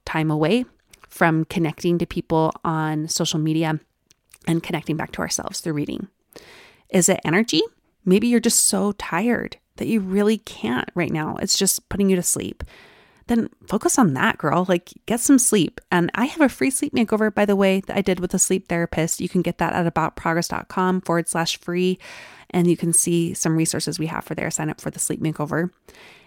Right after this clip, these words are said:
Is it because you don't know what you're interested in anymore? Start to ask around. Ask friends that are like you and have similar interests,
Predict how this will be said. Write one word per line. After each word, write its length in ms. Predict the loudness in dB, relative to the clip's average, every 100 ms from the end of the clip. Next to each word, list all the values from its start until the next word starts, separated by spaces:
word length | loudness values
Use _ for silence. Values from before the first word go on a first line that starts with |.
| _ 2
Is 160 | 2
it 80 | 4
because 280 | 0 -2 -2
you 60 |
don't 160 | 0 2
know 80 | 2
what 140 | 2
you're 140 | -2 -2
interested 480 | -4 -4 -6 -4 0
in 100 | 2
anymore? 560 | 4 6 6 6 2 -2 -12 -20 -20 -20 _ _ -8
Start 300 | -2 -2 0
to 100 | -2
ask 180 | 0
around. 500 | 2 4 4 2 -2 -14 _ _
Ask 260 | -2 -2 0
friends 220 | 2 2
that 100 | 4
are 120 | 4
like 320 | 4 0 -2 -2
you 260 | -2 -4 -6 0
and 260 | 2 2
have 140 | 0 -2
similar 340 | 0 2 2
interests, 560 | 0 -4 -4 -4 -2